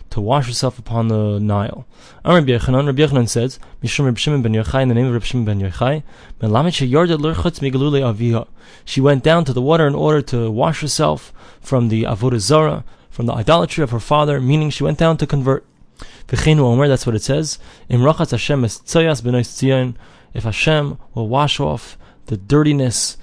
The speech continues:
of the daughters of Zion. It's referring to getting rid of idolatry.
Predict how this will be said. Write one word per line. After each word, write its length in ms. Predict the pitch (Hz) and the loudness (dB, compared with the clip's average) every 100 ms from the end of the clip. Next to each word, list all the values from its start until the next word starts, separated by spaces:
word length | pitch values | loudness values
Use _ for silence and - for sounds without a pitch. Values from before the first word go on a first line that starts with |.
| - - | -20 -10
of 180 | - 110 | -4 -4
the 80 | 110 | -2
daughters 380 | 127 135 127 107 | 0 2 2 0
of 120 | 95 | -4
Zion. 400 | 98 101 90 80 - | -2 -2 -4 -10 -16
It's 140 | - | -14
referring 340 | 101 - 117 110 | -10 -4 -2 -2
to 200 | 107 98 | -4 -2
getting 280 | 110 107 | 0 0
rid 140 | 117 135 | 0 0
of 80 | 113 | 0
idolatry. 540 | 92 113 - - | -2 -6 -8 -14